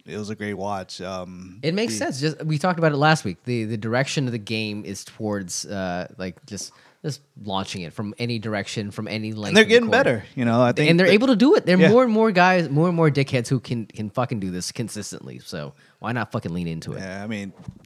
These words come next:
Speaker 1: you, you gotta give credit to, like, Steph Curry for changing the, the landscape of the game. That now, because he's just draining shots from anywhere he pleases, like, uh, people are stepping up now. And now,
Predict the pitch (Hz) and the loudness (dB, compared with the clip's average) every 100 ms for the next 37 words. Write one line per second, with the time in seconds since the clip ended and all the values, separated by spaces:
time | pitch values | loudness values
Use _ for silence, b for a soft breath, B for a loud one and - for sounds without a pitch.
0 | _ 123 117 110 113 110 104 92 - _ | _ -10 -8 -6 -4 -4 -4 -8 -14 _
1 | 139 123 - 127 117 113 107 104 - 127 | -4 -2 0 0 0 -2 -4 -4 -4 -2
2 | 120 - 120 117 - 110 104 104 - 120 | -2 -4 -2 -2 -4 -4 -4 -4 -2 -2
3 | 113 107 107 104 104 98 92 107 113 110 | -2 -4 -6 -6 -6 -8 -8 -8 -6 -6
4 | - 110 98 98 113 117 107 101 - 117 | -6 -8 -8 -6 -2 -2 -2 -4 -6 -2
5 | 123 120 110 127 - 127 110 131 120 - | 2 2 0 -4 -2 -2 -2 -4 -4 -4
6 | 131 - 127 120 117 - 120 123 113 110 | -6 -4 -2 -2 -2 -2 -2 -2 -6 -8
7 | - _ - 147 131 123 113 117 143 156 | -12 _ -4 0 2 0 -2 -4 2 2
8 | 113 110 104 120 117 117 - 139 120 110 | 2 -4 -8 -8 -6 -6 -4 -4 -2 -4
9 | 101 135 117 113 117 123 113 107 107 107 | -2 -4 -4 -4 -4 -4 -6 -8 -8 -4
10 | 120 131 120 | 0 2 0